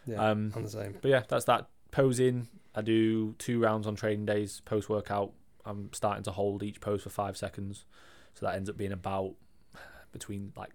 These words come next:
Speaker 2: seven and eight minutes. It seems to be about that.
Speaker 1: Yeah.
Speaker 2: Um, by the time, like, it tends to be, the video tends, when I film it, it tends to be about seven, eight minu-, minutes.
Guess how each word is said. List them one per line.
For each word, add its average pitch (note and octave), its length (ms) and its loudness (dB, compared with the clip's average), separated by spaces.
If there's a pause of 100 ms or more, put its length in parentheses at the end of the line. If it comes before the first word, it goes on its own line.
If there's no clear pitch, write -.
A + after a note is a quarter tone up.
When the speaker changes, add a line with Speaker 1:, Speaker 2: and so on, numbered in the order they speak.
Speaker 2:
seven G#2 260 -4
and G#2 80 -2
eight G#2 160 -4
minutes. - 400 -8
It - 80 -18
seems A2 220 -6
to A2+ 80 -10
be A2+ 80 0
about A2+ 420 -4 (100)
that. G2 60 -8 (540)
Speaker 1:
Yeah. G2+ 200 4
Speaker 2:
Um, G2 300 -4 (240)
by G2 140 0
the F#2 60 -4
time, G#2 180 -4
like, G2+ 160 -2 (120)
it - 140 -12
tends G#2+ 200 0
to G#2+ 60 0
be, G#2 60 2
the G2+ 100 4
video F#2+ 500 0
tends, F#2+ 300 -6
when G2 140 -2
I F#2+ 40 -6
film F#2+ 280 -6
it, F2 100 -8
it - 40 -20
tends F#2+ 200 -10
to G2+ 60 -12
be F#2 40 -8
about - 200 -12
seven, - 220 -14
eight - 100 -18
minu-, - 240 -18
minutes. G2 320 -12